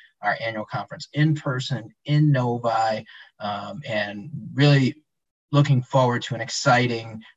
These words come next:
program that, uh, reaches teachers, board members, and administrators.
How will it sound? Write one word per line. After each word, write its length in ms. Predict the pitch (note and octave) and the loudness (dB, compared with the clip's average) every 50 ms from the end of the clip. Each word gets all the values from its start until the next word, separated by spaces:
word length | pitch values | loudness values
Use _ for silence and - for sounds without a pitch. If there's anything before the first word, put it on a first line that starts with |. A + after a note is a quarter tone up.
| _ _ | _ _
program 680 | - - - D#3+ D#3 D#3 D3 C#3+ C3+ B2+ B2 A#2+ A#2 A#2 | -8 2 6 8 8 10 10 8 8 8 8 6 6 4
that, 300 | A#2 A#2 A2+ A2+ G#2+ - | 2 2 2 2 2 0
uh, 240 | A2+ A2 G#2+ G#2+ G#2+ A2+ | 0 2 2 2 0 0
reaches 380 | A#2+ B2 B2 B2 - G#2+ - | 0 0 0 0 -2 -4 -4
teachers, 400 | - - D3+ C#3+ - - B2+ A#2+ | 2 4 6 6 6 4 0 -2
board 320 | - - A#2+ A#2+ A#2 - A#2 | -2 -2 -2 0 0 0 -2
members, 340 | A2+ A2+ A2 - G#2+ - | -6 -6 -6 -8 -8 -8
and 240 | - - A2 D3+ - | -6 -6 -6 -8 -8
administrators. 960 | G3+ D3 D#3 D3+ - - - - - - - - - - - - - - - | -10 -10 -10 -10 -10 -8 -10 -10 -8 -8 -8 -8 -8 -10 -12 -14 -12 -12 -12